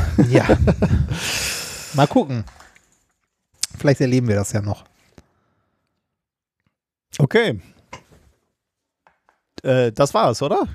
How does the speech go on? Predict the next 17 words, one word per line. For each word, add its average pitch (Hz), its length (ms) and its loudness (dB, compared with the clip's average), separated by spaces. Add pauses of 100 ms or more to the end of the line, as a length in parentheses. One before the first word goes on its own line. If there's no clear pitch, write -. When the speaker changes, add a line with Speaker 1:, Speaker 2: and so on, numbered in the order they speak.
Speaker 2:
Ist, 160 340 0
Speaker 1:
Ja, 151 260 4
Speaker 2:
äh, 135 40 2
in 135 60 2
Speaker 1:
das 160 100 4
Speaker 2:
dem, 135 80 4
Speaker 1:
war's. 123 260 2
Das - 140 -6
Speaker 2:
ah, 120 40 4
ja, 113 100 0
Speaker 1:
war, 170 220 2
Speaker 2:
genau. 104 300 2 (580)
Speaker 1:
das 156 280 0
war 135 280 2
Thema 120 520 2
Nummer 113 400 0
zwei. 117 580 -2